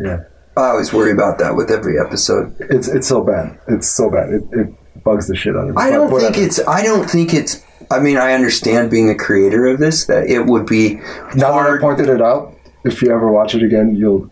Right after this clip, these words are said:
Speaker 1: you'll see it.
Speaker 2: Well, to me, the whole thing, the beautiful kind of, uh, and especially that now that he's gone, I mean, him and Troy are both gone, but hearing
Speaker 1: Dude, there's five people like that, that are in the movie.
Speaker 2: What?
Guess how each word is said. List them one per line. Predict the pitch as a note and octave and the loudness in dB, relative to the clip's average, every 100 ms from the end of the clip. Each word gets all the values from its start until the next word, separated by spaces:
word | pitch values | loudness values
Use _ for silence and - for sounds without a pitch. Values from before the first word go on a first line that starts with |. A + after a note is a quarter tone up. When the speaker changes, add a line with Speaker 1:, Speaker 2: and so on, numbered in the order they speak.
| - | -2
Speaker 1:
you'll | A2 | 0
see | G2 - | 0 -4
it. | E2+ - - - | -6 -8 -10 0
Speaker 2:
Well, | A3 G#3+ - | 0 0 -2
to | F#3 | 0
me, | E3+ E3+ G3 | 2 4 2
the | F#3+ B2+ - | 0 0 -2
whole | - A#2+ A#2+ | 0 0 0
thing, | - G#2+ G#2 G#2+ - _ _ - - | 0 0 0 -2 -8 _ _ -8 -4
the | B2+ | -2
beautiful | G#2+ - A#2 C3 D#3 E3+ - E3+ E3+ D#3+ - | -4 -6 0 2 4 2 2 2 2 0 -4
kind | - C3+ C3 B2 | -4 0 2 2
of, | A2 G2 E2+ | 2 0 -4
uh, | - C3 | -2 0
and | B2 A2 - | -2 -4 -6
especially | - C#3 D3+ D#3 D3+ | -4 -2 0 2 2
that | A#2+ A#2 | 2 0
now | A#2+ A#2 B2+ | 2 2 2
that | A2+ F2 | 0 -2
he's | - B2 A#2+ - - | 0 0 0 -4 -4
gone, | A#2 G#2+ A#2+ D3+ D#3 | 0 2 2 0 0
I | |
mean, | D3+ | 2
him | E3 A3 | 2 2
and | |
Troy | - C3 - | 0 0 0
are | |
both | - B2 C3 - | -2 -4 -4 -4
gone, | - - - - - - - - - - _ _ | -6 -6 -10 -16 -18 -18 -16 -18 -20 -20 _ _
but | D3+ D3+ | -2 -2
hearing | D3 F3 F#3 G#3+ F3 | 0 2 2 2 2
Speaker 1:
Dude, | B2+ F#2 - - - - | 0 -2 -10 -20 -20 -8
there's | - G#2 - - - - - - | -2 -2 -2 -10 -20 -20 -8 -2
five | G2+ G2+ | -2 -2
people | G2+ F#2 E2+ | -4 -2 -4
like | F2 | -6
that, | - - - - _ | -12 -16 -20 -20 _
that | F2+ | -8
are | - | -6
in | F2 | -8
the | F2+ | -8
movie. | F2+ F2 - - - - - - - _ - - - - | -10 -12 -18 -20 -20 -18 -20 -20 -20 _ -20 -20 -20 -14
Speaker 2:
What? | C3+ A#2+ D#3+ C#4 | -6 -2 0 0